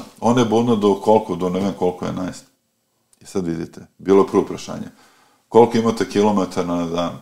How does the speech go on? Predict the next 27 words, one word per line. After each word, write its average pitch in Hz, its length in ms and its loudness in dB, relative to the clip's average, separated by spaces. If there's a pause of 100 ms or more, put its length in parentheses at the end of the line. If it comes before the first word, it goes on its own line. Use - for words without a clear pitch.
(120)
„Pa 87 120 -10
ne 90 120 -4
vem 95 220 -2
za 85 120 -6
kaj 90 160 -6
je 80 80 -10
to 82 100 -14
pomembno.” 82 520 -12 (280)
„Pa - 100 -20
vidi 82 320 -2
koliko 87 300 -4
imate 95 300 -2
na 101 140 2
dan.” 98 260 6 (320)
Sad 82 220 -10
on 87 80 -6
na 82 100 -4
računu 87 360 -2
mogoče 85 380 -4
dva, 78 200 -8
tri. - 200 -16 (320)
Vidi 85 280 -6
ovako. - 320 -12 (1600)
Najveća, 117 1600 6 (100)
ogromna 123 380 6
energija, 113 440 8
e, 98 60 8